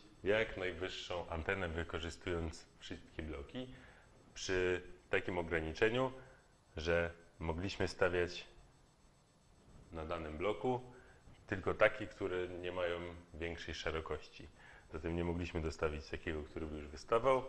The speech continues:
Moglibyśmy dostawić blok równy albo blok trochę węższy. Przy czym mogliśmy te bloki obracać, tak aby albo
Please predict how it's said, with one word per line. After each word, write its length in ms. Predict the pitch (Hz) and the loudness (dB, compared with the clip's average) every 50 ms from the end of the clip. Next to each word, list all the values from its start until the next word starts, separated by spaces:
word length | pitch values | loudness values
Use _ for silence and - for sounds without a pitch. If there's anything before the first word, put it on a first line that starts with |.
| - - - - - - - - - | -8 -12 -16 -20 -20 -20 -18 -8 -2
Moglibyśmy 540 | 82 82 82 82 82 80 82 - - 82 | -2 0 0 0 -2 -2 -2 -2 -2 -2
dostawić 480 | 78 78 73 - - 80 73 73 71 76 | -2 -2 -2 0 0 0 0 0 -4 -2
blok 260 | 76 76 73 - - | -2 -2 -2 -2 0
równy 400 | - 107 110 104 113 117 117 123 - - - - - - - - - - - - - - - 104 | -2 -2 0 2 2 2 2 0 0 -6 -12 -18 -20 -20 -20 -20 -20 -20 -20 -20 -20 -10 0 2
albo 240 | 107 107 110 113 107 | 2 4 6 4 4
blok 440 | - 98 90 85 85 87 85 - | 2 2 4 6 6 6 4 0
trochę 300 | - - 82 80 - 87 | -2 -2 -2 0 0 -2
węższy. 580 | 85 78 73 69 67 67 - - - - - - - - - _ - - - _ - - - - - - - - - - - - | 0 0 0 -2 -2 -4 -6 -6 -6 -6 -8 -10 -12 -18 -20 _ -20 -20 -20 _ -20 -20 -20 -20 -20 -20 -20 -20 -20 -20 -12 -6
Przy 140 | - 110 | -4 -4
czym 280 | 98 - 127 123 127 127 127 - - - - | 2 4 4 4 4 0 -4 -8 -14 -8 -6
mogliśmy 400 | 98 101 104 113 - - 113 98 | -4 -2 -2 -4 -2 -2 -2 -2
te 300 | - - 101 98 98 92 | 0 2 2 2 2 2
bloki 420 | 92 95 101 98 92 - 101 95 | 0 0 0 0 0 -2 -4 -4
obracać, 640 | 92 85 - 85 82 78 - 117 123 131 - - - | -2 0 2 2 0 2 4 4 2 4 2 -4 -8
tak 280 | - - 87 87 - 87 | 0 2 2 2 4 2
aby 300 | 85 82 85 85 80 - - - - - - - | 2 4 4 2 2 2 -4 -10 -14 -14 0 6
albo 480 | 85 85 82 82 85 78 78 78 - | 6 6 8 8 6 4 4 2 -2